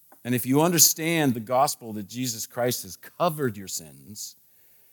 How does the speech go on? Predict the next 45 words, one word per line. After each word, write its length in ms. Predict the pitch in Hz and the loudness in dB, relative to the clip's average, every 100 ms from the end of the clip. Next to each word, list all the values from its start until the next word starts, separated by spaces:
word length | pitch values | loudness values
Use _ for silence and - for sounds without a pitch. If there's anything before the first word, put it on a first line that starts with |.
| - | -16
if 120 | - | 2
you 80 | 135 | 4
understand 560 | 175 156 160 170 151 110 | 6 6 4 2 4 2
that 60 | |
you're 120 | 117 | 0
accepted 420 | 131 - 147 - 123 | -4 -2 -4 -2 -2
on 100 | 117 | 0
the 60 | |
basis 400 | 107 135 131 120 | 0 0 -2 -6
of 80 | 104 | -8
what 140 | 104 | -8
he 220 | 101 - 165 | -8 -4 -2
has 160 | 117 | -2
done, 380 | - 85 78 92 - - - _ | -4 -14 -16 -20 -20 -20 -20 _
then 180 | 117 147 | 0 4
you 260 | 139 220 214 | 6 6 6
understand 580 | 180 156 - 175 151 | 4 4 4 2 4
more 240 | 127 147 165 | 6 6 6
and 100 | 123 | 4
more 280 | 135 151 110 | 4 4 4
what 240 | 120 - | 0 -6
the 60 | 107 | -10
gospel 680 | 95 131 156 151 - 110 | 0 4 4 2 -4 -10
is 120 | 98 - | -6 -6
saying. 540 | - 127 107 85 71 60 _ _ _ _ _ _ _ _ - | -4 -2 -2 -2 -8 -20 _ _ _ _ _ _ _ _ -12
You 120 | 107 | -4
begin 300 | 135 160 185 | 2 4 6
to 60 | 160 | 4
understand 480 | 143 127 147 131 | 4 0 -2 -2
more 180 | 120 135 | 2 2
and 100 | 131 | 2
more 180 | 127 123 | 2 2
that 100 | 98 | -2
your 140 | 95 | -10
sin 540 | - - 139 98 87 78 - _ _ _ _ _ _ - | -8 -4 -4 -4 -6 -16 -20 _ _ _ _ _ _ -4
is 160 | 131 117 | 0 2
ever 220 | 123 123 | 2 0
present 500 | - 135 113 104 85 | -4 -6 -6 -8 -12
in 80 | 107 | -10
your 180 | 98 | -6
life, 440 | 98 107 85 78 - | 0 0 0 -8 -14
and 140 | 92 | -14
you 100 | 101 | -8
regret 420 | 107 104 107 123 | -6 -4 0 2
it 260 | 113 90 - | 2 -2 -10